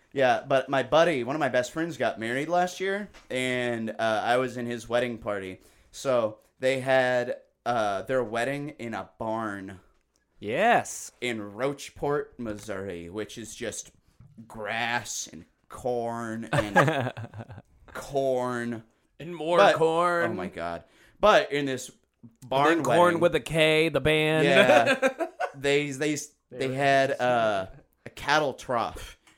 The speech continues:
Speaker 1: they had cleaned and filled with ice, and they were using it as
Speaker 2: Oh, that's
Speaker 1: a
Speaker 2: sick.
Speaker 1: cooler, and they filled it with Busch Heavy.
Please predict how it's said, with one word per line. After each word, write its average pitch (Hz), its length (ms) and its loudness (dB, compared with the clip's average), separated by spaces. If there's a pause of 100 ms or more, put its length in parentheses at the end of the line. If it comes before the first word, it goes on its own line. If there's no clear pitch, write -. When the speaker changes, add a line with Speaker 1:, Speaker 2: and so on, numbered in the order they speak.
Speaker 1:
they 127 100 0
had 120 320 -6
cleaned 135 640 -4 (420)
and 113 180 -6
filled 139 300 -2
with 123 260 -2
ice, 113 340 -2
and 131 80 -6
they 117 80 -6
were 110 120 -8
using 110 460 -8
it 110 220 -6
as 107 680 -2
Speaker 2:
Oh, 147 120 2
that's 117 340 0
Speaker 1:
a 131 120 0
Speaker 2:
sick. 120 60 -2
Speaker 1:
cooler, 151 460 -4 (420)
and 143 140 -10
they 131 60 -4
filled 135 380 -4
it 127 100 -6
with - 160 -16
Busch 113 500 -6
Heavy. 95 500 -8